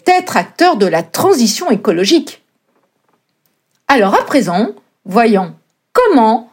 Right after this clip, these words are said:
s'engager dans cette démarche vertueuse de sobriété numérique, par ailleurs composante clé de la transformation digitale, afin de satisfaire les attentes croissantes des clients, qu'ils soient collaborateurs internes à l'entreprise, clients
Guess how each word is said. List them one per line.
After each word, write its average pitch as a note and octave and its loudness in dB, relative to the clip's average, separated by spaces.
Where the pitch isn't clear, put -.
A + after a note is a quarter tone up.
s'engager C4+ 0
dans A3+ 0
cette F3 -6
démarche B3+ -2
vertueuse A#3+ -2
de D3 -12
sobriété C4+ -2
numérique, F#3 -2
par A4 0
ailleurs G3+ 0
composante A#3+ 0
clé B3 -2
de F3+ -2
la D#3+ -2
transformation G#3+ -2
digitale, F3+ -2
afin F#4+ 0
de F3+ 0
satisfaire D#4 -2
les F3 -8
attentes G3+ -4
croissantes E4+ 0
des G#3 2
clients, G3 0
qu'ils D#4+ -4
soient F3 -2
collaborateurs A#3 0
internes A#3 -2
à D#3+ -6
l'entreprise, F#3+ -4
clients A#3 0